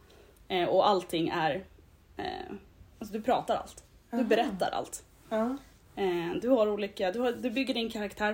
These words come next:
Speaker 1: på ett papper, eh, vad den har för abilities, vad den har för svagheter, whatever. Och sen så spelar du utifrån det. Och då har du en person som är, eh, Dungeon Master, som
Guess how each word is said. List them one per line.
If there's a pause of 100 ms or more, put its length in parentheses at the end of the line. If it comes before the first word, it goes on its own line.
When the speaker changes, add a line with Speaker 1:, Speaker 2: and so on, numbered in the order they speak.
Speaker 1:
på
ett
papper, (340)
eh, (100)
vad
den
har
för
abilities,
vad
den
har
för
svagheter, (480)
whatever.
Och
sen
så
spelar
du
utifrån
det. (200)
Och
då
har
du
en
person
som
är, (800)
eh,
Dungeon
Master, (520)
som